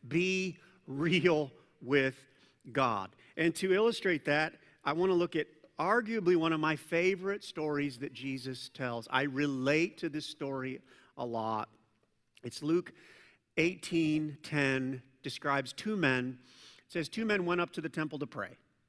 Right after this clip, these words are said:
One, a Pharisee," which was a super religious, especially outward appearance, super religious person.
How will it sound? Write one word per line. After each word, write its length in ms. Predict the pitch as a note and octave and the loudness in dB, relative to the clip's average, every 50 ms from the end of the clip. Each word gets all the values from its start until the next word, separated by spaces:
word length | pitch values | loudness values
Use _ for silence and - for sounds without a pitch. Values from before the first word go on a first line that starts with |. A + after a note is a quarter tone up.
| _ _ _ _ _ _ _ _ _ _ _ _ - | _ _ _ _ _ _ _ _ _ _ _ _ -4
One, 300 | D#3+ F3+ G3+ G#3+ A3 A#3 | 2 4 4 4 4 2
a 100 | - D#3 | -2 -2
Pharisee," 580 | - G3 F#3+ F#3 F3 D#3 - - C#3 C3 C3+ | 0 2 4 4 4 2 0 -4 -4 -4 -4
which 200 | C#3 D3 C#3+ - | -4 -4 -4 -4
was 140 | D#3 D#3 D3 | -2 -2 -2
a 80 | D#3 D3 | -2 -2
super 540 | - - - - - G#3 A3+ - A#3 A3+ G#3+ | -4 -6 -6 -6 -6 -6 -4 -2 0 0 2
religious, 640 | G3 F3+ E3+ D#3+ D#3 F3 D#3+ C#3+ E3 E3 - - - _ _ - | 2 2 2 2 2 0 0 0 -2 -4 -4 -8 -14 _ _ -8
especially 680 | E3+ F#3+ - C#3 - - - C#4 C4 - - G3 G3+ - | -6 -6 -6 -6 -6 -2 0 0 0 0 0 -2 0 2
outward 340 | C#3+ D#3 F#3 G3+ F#3 F#3+ | 2 2 2 2 -2 -2
appearance, 480 | F3+ C#3+ - F3 F3 E3 D3+ D3+ C#3+ - | -2 -2 0 2 2 2 2 0 -2 -4
super 400 | - - - - E3 D3+ - D#3 | -8 -10 -8 -6 -6 -6 -4 -4
religious 400 | D3 D3 C#3+ C3+ C#3+ C3+ C#3+ C3+ | -4 -2 -2 -2 -4 -4 -8 -12
person. 380 | - - A2+ G#2+ - C3+ B2 | -10 -10 -10 -8 -10 -14 -16